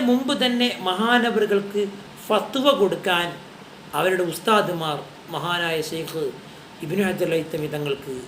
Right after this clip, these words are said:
ഇജാസത്ത് കൊടുത്തു. അത്രയും പണ്ഡിതനാണ്, വലിയ പണ്ഡിതനാണ്. ഇരുപതാമത്തെ വയസ്സിൽ മക്കയിൽ പോയി, അവിടെ ശിഷ്ടകാലം അവിടെയാണ് അദ്ദേഹം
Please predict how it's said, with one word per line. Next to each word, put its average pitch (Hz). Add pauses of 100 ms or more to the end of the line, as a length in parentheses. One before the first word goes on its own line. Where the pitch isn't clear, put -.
(2250)
ഇജാസത്ത് 147
കൊടുത്തു. 107 (840)
അത്രയും 302
പണ്ഡിതനാണ്, 226 (720)
വലിയ 247
പണ്ഡിതനാണ്. 147 (1900)
ഇരുപതാമത്തെ 294
വയസ്സിൽ 247 (140)
മക്കയിൽ 262 (100)
പോയി, 233 (1200)
അവിടെ 220 (220)
ശിഷ്ടകാലം 220
അവിടെയാണ് 202
അദ്ദേഹം 165